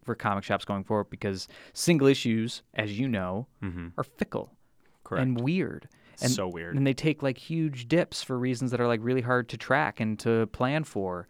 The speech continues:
Speaker 2: Hmm.
Speaker 1: And then sometimes stuff spikes, but you can't reorder it. So all the money that you might have been able to make on a really exciting title, you can't make it. And what you can o-, reliably order are graphic novels, but not if nobody's going to comic shops to get them.
Speaker 2: Right.
Speaker 1: So this is, it's,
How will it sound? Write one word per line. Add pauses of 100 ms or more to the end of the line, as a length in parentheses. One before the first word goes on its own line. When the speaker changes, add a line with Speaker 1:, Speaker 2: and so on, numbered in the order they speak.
(120)
Speaker 2:
Hmm. (140)
Speaker 1:
And
then
sometimes
stuff
spikes,
but
you
can't
reorder
it. (300)
So
all
the
money
that
you
might
have
been
able
to
make
on
a
really
exciting
title,
you
can't
make
it. (300)
And
what
you
can
o-,
reliably
order
are
graphic
novels, (180)
but
not
if
nobody's (180)
going
to (240)
comic
shops
to
get
them. (160)
Speaker 2:
Right.
Speaker 1:
So
this
is,
it's,